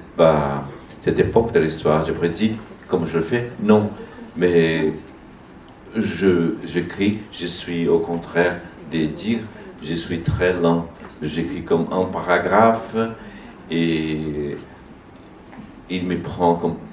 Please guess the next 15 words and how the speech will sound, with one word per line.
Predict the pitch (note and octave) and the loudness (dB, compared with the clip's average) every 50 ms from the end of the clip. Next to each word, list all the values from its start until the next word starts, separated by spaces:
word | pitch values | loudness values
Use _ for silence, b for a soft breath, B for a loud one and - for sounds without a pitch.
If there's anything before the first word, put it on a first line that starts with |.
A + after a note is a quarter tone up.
| - | -12
trois, | - A2+ - G#2 G#2+ G#2+ A2 A2 G#2+ - - | -8 -4 2 4 4 4 4 2 0 -2 0
quatre, | - F#2 F#2 F#2 - - - | 0 0 0 0 -2 -6 -8
cinq | E2 - - F#2+ F#2 F#2 | -8 -6 -4 -4 -6 -6
jours | - - - F#2+ G#2 G#2+ - - B B B B B B B - - | -6 -8 -6 -2 -2 -2 -2 -4 B B B B B B B -16 -6
pour | E2+ E2+ E2+ E2 - - - | -2 -2 -2 -2 -2 -4 -4
écrire | F2 E2+ E2 - F2 F2 E2+ E2+ | -2 -2 -2 -2 -2 -2 0 0
l'autre. | F2 E2+ F#2 G2+ G#2+ - - A#2 G#2+ G#2+ | 4 8 8 10 10 10 8 6 8 8
Et | A2 G#2+ | 8 8
quelquefois, | G#2+ C#3+ C#3+ C#3+ C#3 - - C#3 D3 D3+ | 10 10 10 10 8 2 2 4 4 4
j'écris | C#3+ G#2+ G2+ G2+ G2 G2+ G2 G2 G2 B B B B B B - A2+ - - - | 4 2 -2 -4 -4 -4 -4 -4 -4 B B B B B B -16 -16 -14 -6 2
deux, | G2 G2+ G2+ G#2 G#2 | 4 6 8 8 6
trois, | G2 - G#2+ F#2+ G2 G2 G2 | 4 2 2 2 2 4 2
quatre, | G2 - G2+ F#2+ G2 G2 G2+ - - | 0 2 4 4 4 4 0 -4 -8
cinq | - - - A2+ A#2 A2+ - | -8 0 2 2 2 2 0
pages. | - - F#2 F2+ F2+ F2 E2+ E2+ | 2 4 6 6 6 4 2 -2